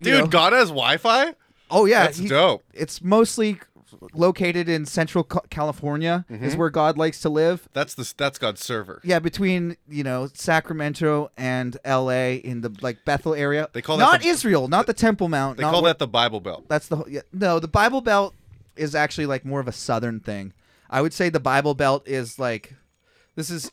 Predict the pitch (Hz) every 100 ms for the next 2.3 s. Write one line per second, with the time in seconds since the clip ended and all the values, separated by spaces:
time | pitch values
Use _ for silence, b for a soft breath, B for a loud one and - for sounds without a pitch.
0 | - 127 113 _ _ _ - - - 165
1 | 160 165 147 180 147 127 127 127 175 127
2 | - 107 110